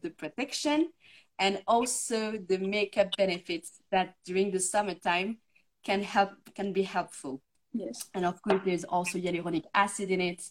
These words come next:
Speaker 1: uh, and some avocado oil, which will help to hydrate, nourish, and repair the skin.
Speaker 2: Mm-hmm.
Speaker 1: So these are my, I would say, my skincare favorite product during the summertime.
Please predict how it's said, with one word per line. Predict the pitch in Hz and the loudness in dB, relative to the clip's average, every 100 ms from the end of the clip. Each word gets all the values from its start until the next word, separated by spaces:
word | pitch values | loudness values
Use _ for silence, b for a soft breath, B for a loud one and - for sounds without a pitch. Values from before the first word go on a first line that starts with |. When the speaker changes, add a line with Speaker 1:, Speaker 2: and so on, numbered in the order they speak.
| b b b b _ | b b b b _
Speaker 1:
uh, | 160 156 156 156 - | -2 0 0 -2 -2
and | 180 175 | -2 -2
some | - 170 - | -2 -4 -2
avocado | 175 170 214 208 202 | -4 -2 0 2 2
oil, | 202 196 196 190 | 4 4 4 0
which | 160 - - | -4 -8 -6
will | 165 165 | -2 0
help | 160 175 165 - - - | -2 -2 -2 -4 -16 -8
to | 170 165 | -4 -2
hydrate, | 160 156 147 - 208 202 190 - - - _ _ _ _ | -4 -4 -4 -6 0 2 2 -4 -16 -16 _ _ _ _
nourish, | 165 175 185 208 - - - - _ | -2 2 4 2 -2 -6 -10 -16 _
and | 180 175 170 | -4 -2 -2
repair | 165 160 160 | -4 -2 -4
the | 147 | -4
skin. | 139 - 127 _ _ _ _ - - | -8 -10 -18 _ _ _ _ -10 -8
Speaker 2:
Mm-hmm. | 196 185 285 | -8 -4 -4
Speaker 1:
So | - - 180 - - _ _ _ | -2 -2 -2 -2 -10 _ _ _
these | - 277 233 - | 2 2 2 2
are | 233 233 | 4 4
my, | 220 185 170 170 - | 4 4 2 0 -2
I | 170 | -2
would | 170 160 | -2 -6
say, | - - 175 165 | -8 -4 -2 0
my | 160 156 151 151 | 0 0 -2 -6
skincare | - - - - 226 214 - 202 196 | -10 -12 -14 -2 0 0 0 2 2
favorite | - 196 190 190 - | 0 0 2 0 -4
product | - 180 180 180 | 2 2 2 -4
during | 170 165 165 | -6 -4 -4
the | 160 | -6
summertime. | - 208 202 - 139 175 | -4 -2 -2 0 -2 -2